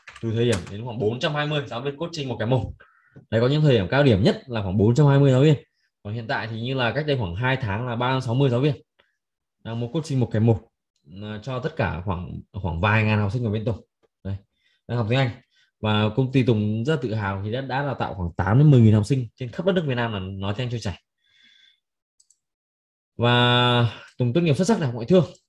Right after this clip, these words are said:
Và Tùng được chín điểm mười trên mười tuyệt đối nhé,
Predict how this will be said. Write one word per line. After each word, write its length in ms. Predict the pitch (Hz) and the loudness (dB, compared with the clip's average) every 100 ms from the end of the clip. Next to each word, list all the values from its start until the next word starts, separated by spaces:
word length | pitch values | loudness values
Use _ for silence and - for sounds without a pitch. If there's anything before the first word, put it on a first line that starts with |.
| _ _ | _ _
Và 640 | - 110 110 110 110 110 110 101 | -14 -8 -4 -2 -2 -4 -4 -4
Tùng 200 | 110 113 | -2 0
được 160 | 110 - 110 | 0 -2 -14
chín 240 | - 131 196 | -4 0 4
điểm 220 | 147 117 | 4 4
mười 160 | 127 | 4
trên 140 | 117 151 | 4 2
mười 120 | 139 | 2
tuyệt 140 | 123 | 0
đối 200 | 117 117 | 0 0
nhé, 80 | 170 | 0